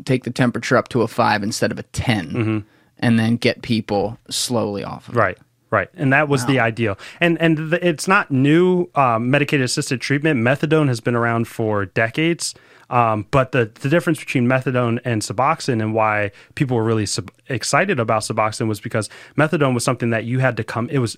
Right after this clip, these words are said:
Speaker 2: heavily reg-, regulated, and it was something that you had to come in every single day. And so you've got people who are trying to get clean and trying to turn their lives around, trying to, um, get a job and, and provide for their family, but they have to go into a doc-, uh,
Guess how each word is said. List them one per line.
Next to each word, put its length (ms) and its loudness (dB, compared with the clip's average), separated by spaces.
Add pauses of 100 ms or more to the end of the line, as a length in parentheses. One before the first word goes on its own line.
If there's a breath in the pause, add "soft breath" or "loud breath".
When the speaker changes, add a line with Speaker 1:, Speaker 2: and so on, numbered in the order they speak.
Speaker 2:
heavily 480 0
reg-, 320 -2
regulated, 600 -4 (220 loud breath)
and 100 0
it 60 4
was 80 -2
something 300 0
that 120 -2
you 120 -4
had 240 0
to 40 -4
come 320 -4
in 400 -2
every 360 -2
single 340 -4
day. 340 -8 (360 loud breath)
And 100 0
so 80 2
you've 220 2
got 200 2
people 340 0
who 240 2
are 100 0
trying 220 -2
to 40 -2
get 180 -2
clean 380 0
and 100 -4
trying 200 0
to 100 0 (140)
turn 180 -2
their 100 0
lives 360 2
around, 300 0
trying 320 -2
to, 300 0 (300 loud breath)
um, 240 0
get 300 0
a 40 0
job 540 0 (240 loud breath)
and, 240 -2
and 300 -2
provide 340 0
for 100 -2
their 140 0
family, 560 0 (180 soft breath)
but 120 -2
they 100 2
have 200 2
to 60 0
go 220 0
into 380 0
a 20 -4
doc-, 320 -2
uh, 160 -2